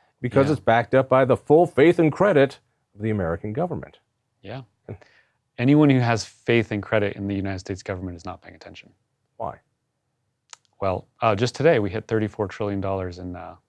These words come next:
Speaker 2: in national debt. It's going up about three or four trillion dollars a year at this point. One trillion dollars of interest payments alone at this point per year.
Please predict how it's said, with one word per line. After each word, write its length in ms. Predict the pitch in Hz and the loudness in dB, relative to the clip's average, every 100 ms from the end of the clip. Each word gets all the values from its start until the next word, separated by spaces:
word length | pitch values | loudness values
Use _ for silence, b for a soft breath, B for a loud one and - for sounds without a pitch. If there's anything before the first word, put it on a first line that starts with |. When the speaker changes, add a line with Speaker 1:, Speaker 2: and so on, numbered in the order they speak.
| _ _ _ _ _ _ | _ _ _ _ _ _
Speaker 2:
in 80 | 92 | -18
national 320 | 87 - 92 | -16 -16 -16
debt. 260 | 87 85 - _ _ _ _ _ _ _ _ | -12 -12 -14 _ _ _ _ _ _ _ _
It's 160 | 101 - | -14 -4
going 240 | 110 107 | -2 0
up 160 | 98 98 | -2 -4
about 340 | 98 92 92 _ 247 _ - | -4 -4 -6 _ _ _ -8
three 340 | 110 107 101 | -2 -2 -2
or 140 | 101 | -4
four 240 | 95 104 95 | -6 -8 -6
trillion 360 | - 101 98 | -6 -6 -4
dollars 360 | 95 92 92 87 | -6 -6 -8 -8
a 40 | |
year 160 | 95 95 | -8 -8
at 100 | 90 | -8
this 120 | 90 | -14
point. 320 | - 95 92 _ - | -16 -16 -16 _ -12
One 200 | 98 98 | -8 -6
trillion 360 | - 107 101 | -4 -2 -2
dollars 360 | 95 95 92 87 | -4 -4 -6 -10
of 120 | - _ - | -18 _ -8
interest 480 | 113 - 107 - _ | -6 -2 -4 -4 _
payments 400 | - 101 95 85 | -8 -6 -6 -8
alone 520 | 95 92 101 98 95 87 _ | -10 -8 -6 -6 -8 -10 _
at 60 | - | -20
this 140 | - | -20
point 280 | - 92 87 _ _ _ _ _ _ _ | -16 -14 -16 _ _ _ _ _ _ _
per 140 | - | -8
year. 320 | 95 90 87 | -6 -6 -8